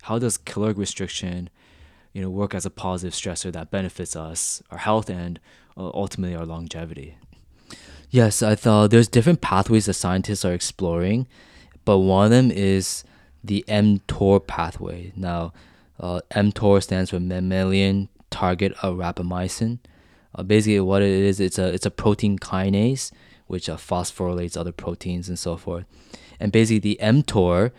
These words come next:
Speaker 2: is a very important, uh, protein when it comes to cell growth,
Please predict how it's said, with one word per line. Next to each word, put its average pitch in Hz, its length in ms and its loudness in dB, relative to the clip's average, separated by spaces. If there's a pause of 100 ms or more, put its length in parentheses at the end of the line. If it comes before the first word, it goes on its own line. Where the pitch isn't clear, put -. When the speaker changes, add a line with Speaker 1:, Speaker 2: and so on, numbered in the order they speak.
(320)
Speaker 2:
is 104 180 2
a 101 60 4
very 107 480 10
important, 92 840 2 (500)
uh, 87 200 -4
protein 90 760 0
when 92 120 0
it 92 100 -2
comes - 320 -4
to 90 160 -2
cell 92 340 0
growth, 95 500 0